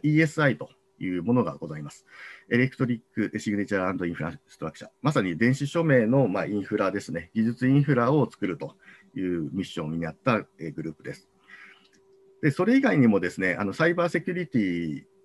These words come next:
を、えー、議論している、まあ、サイバーというグループもあったりですね。まあ、その通信と言いながらも、じ-、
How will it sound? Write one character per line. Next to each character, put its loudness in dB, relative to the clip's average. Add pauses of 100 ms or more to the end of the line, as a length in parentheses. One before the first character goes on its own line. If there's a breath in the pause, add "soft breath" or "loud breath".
(140)
を、 6 (100)
え -4
ー、 -8
議 -8
論 -4
し -14
て -8
い -6
る、 -12
ま -6
あ、 -10
サ -2
イ 0
バ -6
ー -20
と -12
い -12
う -16
グ -10
ル -10
ー -16
プ -18
も -12
あ -12
っ -16
た -16
り -16
で -16
す -16
ね。 -8 (520 loud breath)
ま 2
あ、 0
そ 0
の 4
通 -2
信 2
と 0
言 4
い 2
な 2
が 0
ら 2
も、 2
じ-、 -14